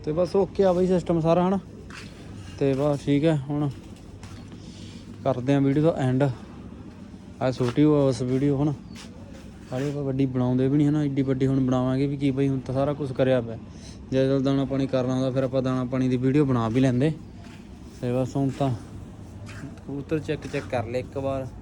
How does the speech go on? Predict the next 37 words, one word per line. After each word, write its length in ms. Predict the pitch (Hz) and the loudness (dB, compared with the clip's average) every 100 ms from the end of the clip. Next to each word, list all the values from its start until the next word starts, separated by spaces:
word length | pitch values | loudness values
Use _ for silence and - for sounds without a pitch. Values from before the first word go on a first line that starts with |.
| - - | -16 -12
ਠੀਕ 220 | 127 123 127 | -10 -8 -6
ਆ 80 | |
ਬਸ 220 | 127 131 143 | -8 -8 -8
ਓਕੇ 340 | 123 - 120 | -8 -8 -8
ਨੇ। 140 | 123 131 - - - - - - - | -6 -8 -12 -14 -12 -12 -12 -14 -14
ਤੇ 120 | - 131 - | -12 -12 -8
ਤੜਕੇ 340 | 131 123 - 123 | -8 -8 -8 -8
ਬਸ 160 | 120 | -8
ਸਟਾਰਟ 340 | - 117 113 110 | -8 -6 -4 -4
ਹੋ 140 | 113 113 107 123 | -6 -8 -8 -8
ਕੇ 80 | 113 113 | -10 -8
ਦੇਖ 180 | 117 113 | -8 -8
ਲਾਂਗੇ 180 | 120 | -8
ਕਬੂਤਰ, 380 | 117 120 117 139 | -10 -10 -8 -8
ਉਡਾ 220 | 123 113 | -6 -6
ਲਾਂਗੇ 240 | 110 113 - | -6 -8 -8
ਤੜਕੇ। 320 | 120 110 - - 107 107 - - - - - - - - - | -10 -10 -12 -12 -14 -14 -14 -16 -14 -14 -14 -14 -14 -12 -10
ਤੇ 140 | 160 | -8
ਨਾਲੇ 240 | 160 160 156 | -6 -6 -6
ਤੜਕੇ 340 | 165 143 - 156 | -6 -6 -4 -2
ਉਹ 240 | 160 170 | -2 -2
ਬੋਦੀ 480 | 175 151 143 143 151 | -6 -6 -4 -2 0
ਜਿਹੜੀ 300 | 147 143 143 | 0 -2 -2
ਆ 60 | 147 | -2
ਰੈੱਡ 220 | 143 139 | -4 -4
ਕਰੀਏ, 320 | 135 131 131 | -4 -4 -4
ਨਾਲੇ 220 | 135 135 139 | -4 -2 -2
ਉਹਦਾ 160 | 156 | -2
ਬਚਾ 320 | 143 127 139 135 - - - - - - | -2 -4 -4 -6 -10 -14 -14 -14 -14 -10
ਇੱਧਰ 240 | 139 131 170 | -6 -4 -2
ਕਰਦੀ 360 | 156 113 113 | -2 -2 -6
ਉਹਨਾਂ 160 | 110 117 | -6 -8
ਨੂੰ। 100 | 113 107 - - - - - - - - - 113 | -8 -12 -14 -14 -14 -14 -14 -16 -16 -16 -12 -10
ਹੁਣ 100 | 107 | -10
ਕਬੂਤਰ 960 | 104 - - - - - - - 151 - | -10 -12 -14 -14 -16 -16 -14 -10 -10 -4
ਘਟਾਈਏ 300 | 165 151 117 | -4 -2 -4
ਉੱਧਰੋਂ। 260 | 110 107 | -6 -8